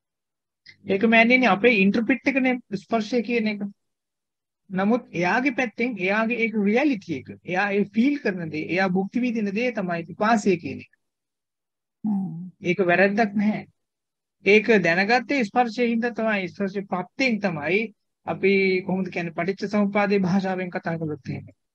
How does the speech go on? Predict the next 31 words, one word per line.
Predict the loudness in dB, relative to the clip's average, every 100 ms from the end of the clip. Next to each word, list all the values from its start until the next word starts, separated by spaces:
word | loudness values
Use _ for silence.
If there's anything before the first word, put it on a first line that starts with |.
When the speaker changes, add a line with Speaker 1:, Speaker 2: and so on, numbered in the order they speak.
| _ _ _
Speaker 1:
හරියටම | -6 2 4 6
Speaker 2:
අනේ | 6 6
ඒක | 2
Speaker 1:
හරි. | 0
Speaker 2:
තමයි | 0
මං | 0 0
Speaker 1:
නමුත් | 2 4 4
Speaker 2:
කිය-, | 4
ඔව්, | 4
වි- | 4 2 0 2
Speaker 1:
එහෙමයි | 6 6 6
මෑණියනි. | 2 -2 -4 -6 -12 -4
එහෙමයි. | 0 0 -4 0
නමුත් | 4 4 2
ස්පර්ශය | 2 2 2 0
කියන්නේ | 2 2 2
වැරැද්දක් | 2 2 2 -2 0
නෙවෙයි. | -2 -2 -10 _ _ _ _ 2
Speaker 2:
නෑ, | 6 8
නෑ, | 6 6
මම | 2 4
වැරැද්දක් | 4 4 2 -2 -4
කියලා | -6 -4 -4
නෙමෙයි | -6 -8
කියන්නේ. | -4 -4 -4 -6 _ _ _ _ _
මම | -2
Speaker 1:
එහෙමයි. | 0 2
Speaker 2:
කියන්නේ | 4 2 2
විපස්සනා | -4 2 2 2 0 -2 -2 -4
ක්‍රමය | -6 -6 -6 -6
අනුව. | -6 -8